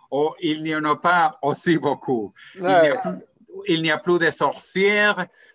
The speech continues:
Speaker 1: on ne brûle pas aux personnes,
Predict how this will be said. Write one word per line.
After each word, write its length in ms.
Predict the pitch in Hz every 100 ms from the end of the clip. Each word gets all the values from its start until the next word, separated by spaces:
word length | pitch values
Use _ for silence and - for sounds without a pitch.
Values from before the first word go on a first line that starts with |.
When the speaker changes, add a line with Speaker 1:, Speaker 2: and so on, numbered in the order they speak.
| _ -
Speaker 1:
on 160 | 170 170
ne 200 | 170 151
brûle 320 | - 170 165
pas 480 | 170 165 165 151 - _
aux 140 | 143
personnes, 840 | 135 156 - - 185 196 196 196 185